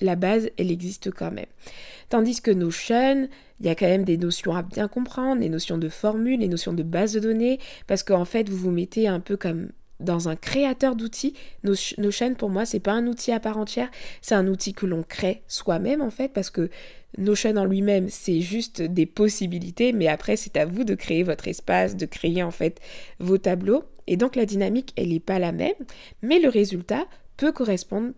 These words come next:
mieux à vos besoins parce que tout simplement c'est un truc sur mesure du coup qui va vraiment correspondre à vos attentes, en tout cas si vous y arrivez. Donc je sais qu'il y a des personnes qui ont beaucoup de freins techniques et par exemple quelqu'un qui aurait des freins techniques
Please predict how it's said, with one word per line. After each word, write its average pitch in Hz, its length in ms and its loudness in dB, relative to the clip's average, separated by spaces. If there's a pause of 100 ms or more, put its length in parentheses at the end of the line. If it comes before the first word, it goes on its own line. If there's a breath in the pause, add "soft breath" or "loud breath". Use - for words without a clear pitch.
(420)
mieux 202 360 2
à 180 100 2
vos 175 140 0
besoins 175 360 0
parce 190 300 -4
que 240 80 -2
tout 220 40 -8
simplement 185 460 -2
c'est 208 300 0
un 170 80 -2
truc 208 240 -2
sur 185 240 -2
mesure 175 340 4
du 220 140 -4
coup 294 160 2 (340 loud breath)
qui - 100 -2
va 233 120 6
vraiment 208 280 2
correspondre 220 720 -2
à 190 140 4
vos 180 240 2
attentes, 190 400 -2
en 185 80 -2
tout - 80 -8
cas 220 140 2
si 214 160 -4
vous 185 260 -2
y 185 100 2
arrivez. 180 420 0 (500 loud breath)
Donc 208 160 0
je 214 60 2
sais 294 140 2
qu'il 311 120 0
y - 20 2
a - 0 -
des 180 80 2
personnes 214 340 -2
qui - 120 -6
ont 156 80 -2
beaucoup 180 260 -2
de - 60 -8
freins 175 200 -6
techniques - 480 -4 (220 loud breath)
et 196 140 0
par 180 120 0
exemple 214 320 -2
quelqu'un 233 280 0
qui - 180 -4
aurait 170 220 0
des 175 140 -2
freins 196 240 -4
techniques 180 440 -4